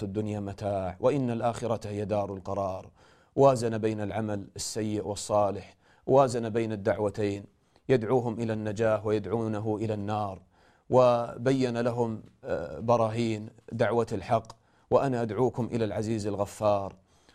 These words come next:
وبطلان دعوتهم، "لا جرم أن ما تدعونني إليه ليس له دعوة في الدنيا ولا في الآخرة." ثم ذكرهم بالله والرجوع إلى الله، وأن مردنا إلى الله، وأن المسرفين هم أصحاب النار،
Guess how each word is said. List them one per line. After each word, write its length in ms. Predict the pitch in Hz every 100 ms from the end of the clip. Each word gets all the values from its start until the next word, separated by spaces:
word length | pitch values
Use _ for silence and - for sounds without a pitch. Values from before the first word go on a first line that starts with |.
| _ -
وبطلان 880 | 131 123 113 107 120 113 120 113 101
دعوتهم، 640 | 92 110 110 107 110 104 - _ _ _ -
"لا 140 | 123
جرم 340 | 120 117 113
أن 280 | 117 143 131
ما 160 | 117 110
تدعونني 680 | 113 98 117 113 107 107 113
إليه 280 | 110 104 110
ليس 260 | 156 -
له 240 | 113 110 107
دعوة 420 | 107 107 101 101
في 100 | 95
الدنيا 360 | 95 107 104 101
ولا 220 | 101 101
في 100 | 95
الآخرة." 540 | 98 104 90 95 92 - _ _ _ _ _
ثم 220 | - 185 135
ذكرهم 600 | 117 - 127 113 117 107
بالله 500 | 104 104 107 104 92 - _ _ _
والرجوع 680 | 127 120 117 113 113 113 107
إلى 180 | 113 110
الله، 500 | 107 113 107 101 110
وأن 280 | 147 156
مردنا 540 | 113 117 117 104 110 107
إلى 180 | 117 107
الله، 460 | 101 104 101 98
وأن 300 | 113 160 143
المسرفين 640 | 127 120 - 117 113 113 110
هم 160 | 110
أصحاب 420 | - - 110 104
النار، 460 | 107 104 107 101 95